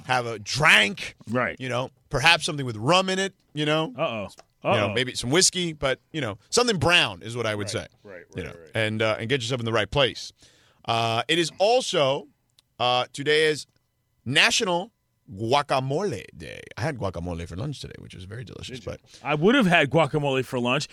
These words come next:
Speaker 2: had I not been fighting my bank
Speaker 1: Yeah, yeah.
Speaker 2: to
Speaker 1: Yeah, there's
Speaker 2: spend
Speaker 1: that.
Speaker 2: my money.
Speaker 1: Yeah.
Speaker 2: Anyway.
Speaker 1: Yeah, th-,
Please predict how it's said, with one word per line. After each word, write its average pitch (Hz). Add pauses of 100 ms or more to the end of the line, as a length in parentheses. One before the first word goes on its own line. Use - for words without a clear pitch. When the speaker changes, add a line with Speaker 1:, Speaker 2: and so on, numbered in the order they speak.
(140)
Speaker 2:
had 254
I 254
not 262
been 254
fighting 285
my 233
bank 247
Speaker 1:
Yeah, 196
yeah. 82
Speaker 2:
to -
Speaker 1:
Yeah, -
there's 247
Speaker 2:
spend 269
Speaker 1:
that. -
Speaker 2:
my 240
money. 202 (200)
Speaker 1:
Yeah. 73 (240)
Speaker 2:
Anyway. 90
Speaker 1:
Yeah, 85
th-, 82